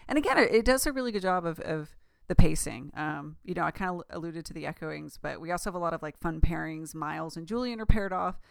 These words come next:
Dax and Sisko. Even the, the time cops, when they're with Sisko,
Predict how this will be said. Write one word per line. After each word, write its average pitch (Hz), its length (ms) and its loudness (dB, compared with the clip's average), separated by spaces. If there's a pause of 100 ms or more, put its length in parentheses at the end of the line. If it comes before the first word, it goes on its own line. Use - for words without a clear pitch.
(380)
Dax 139 380 -2
and 143 100 -18
Sisko. 180 540 -4 (320)
Even 302 340 -4
the, 196 240 -2
the 165 120 -8
time 220 420 -4
cops, - 480 -6
when 165 160 -4
they're 175 220 -4
with 156 260 -10
Sisko, 147 720 -8